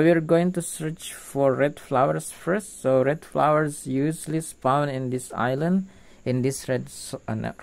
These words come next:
red, in this, uh, green zone. So yeah, let's collect flowers. And finally I found the red.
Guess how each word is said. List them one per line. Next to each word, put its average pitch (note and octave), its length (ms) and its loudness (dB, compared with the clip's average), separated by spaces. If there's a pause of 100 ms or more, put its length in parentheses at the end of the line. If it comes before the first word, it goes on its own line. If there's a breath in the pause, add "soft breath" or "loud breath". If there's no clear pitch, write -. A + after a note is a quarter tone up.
red, A2+ 160 -4 (560 soft breath)
in B2+ 180 0
this, A#2+ 400 0
uh, A2+ 560 -2 (100)
green E3 220 4
zone. G3 240 0 (140)
So - 160 -8
yeah, - 180 -4 (160)
let's - 180 -4
collect - 420 -6 (340)
flowers. - 840 -2 (320 soft breath)
And F4 140 2
finally G4 300 6
I F#3 100 0
found F#3+ 380 2
the - 40 0
red. G#4+ 300 0